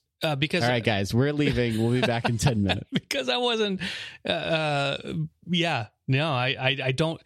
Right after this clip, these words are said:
Speaker 1: It was the first. It's the first thing on the menu to, to watch too, and, uh, for some reason I was like, "The first thing on there isn't gonna be the one thing that's exclusive." Right? It's, <laughs> it's gonna be <laughs> towards the bottom.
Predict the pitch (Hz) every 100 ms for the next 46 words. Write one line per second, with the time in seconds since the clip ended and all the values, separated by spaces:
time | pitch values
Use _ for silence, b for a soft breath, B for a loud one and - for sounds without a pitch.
0 | B - 165 165 - 202 - - 139 196
1 | 180 185 160 147 139 160 151 - 123 -
2 | - 117 120 127 117 - - 151 135 107
3 | 110 B B B - 131 127 120 120 -
4 | - - - 160 185 185 160 147 139 139
5 | 131 120 - _ _ - 151 208 202 185
6 | 156 151 170 123 123 127 120 120 117 113
7 | 120 123 120 123 117 113 110 - - 139
8 | 139 117 120 - b b b b b 147
9 | 160 165 - 170 - - - - - 160
10 | - 208 151 151 - 180 - - 180 -
11 | 165 151 190 185 123